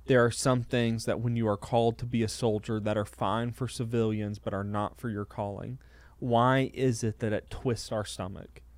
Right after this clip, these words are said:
This is my personal reflection. Why is it that it twists our stomach? Why is it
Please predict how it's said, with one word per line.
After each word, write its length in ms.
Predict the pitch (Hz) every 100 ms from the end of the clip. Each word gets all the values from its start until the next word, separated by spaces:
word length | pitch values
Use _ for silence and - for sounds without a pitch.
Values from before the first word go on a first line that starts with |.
| - -
This 120 | 131 113
is 80 | 110
my 160 | 107
personal 520 | 104 - 110 - 107 90
reflection. 560 | 95 - - - - - - - - - -
Why 300 | - 120 131
is 260 | 143 139 123
it 240 | 123 -
that 180 | - 120
it 200 | 110 -
twists 400 | - - 117 -
our 140 | 110 104
stomach? 560 | - 101 92 107 -
Why 500 | - 123 123 120 123 -
is 260 | 123 120
it 320 | 113 95 -